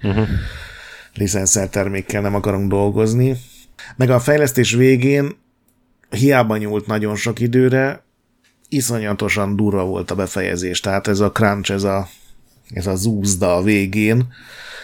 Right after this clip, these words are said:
Speaker 2: Az utolsó nyolc hónapban minden második vasárnapot kapták meg szabad napnak,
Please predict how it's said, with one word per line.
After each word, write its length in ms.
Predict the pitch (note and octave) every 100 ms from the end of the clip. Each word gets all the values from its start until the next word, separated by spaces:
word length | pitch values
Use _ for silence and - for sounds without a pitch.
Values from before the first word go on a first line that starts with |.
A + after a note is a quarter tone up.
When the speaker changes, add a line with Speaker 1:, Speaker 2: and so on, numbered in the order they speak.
| - - _
Speaker 2:
Az 140 | A2
utolsó 340 | C#3 C#3+ B2 A#2+
nyolc 340 | A#2+ A#2+ A2
hónapban 920 | G2+ A#2 B2 A#2+ A#2 C3+ C#3 - C3 _ _ _ _ _ _
minden 380 | C3+ B2 A2+
második 440 | G#2 G#2+ G2+ G#2 G2+
vasárnapot 680 | G#2 - G2 F#2+ F#2+ F#2 -
kapták 400 | G2 - F2+ F2
meg 160 | F#2
szabad 380 | - G2 F2+ F2
napnak, 580 | F#2+ F2+ A2 A2 A#2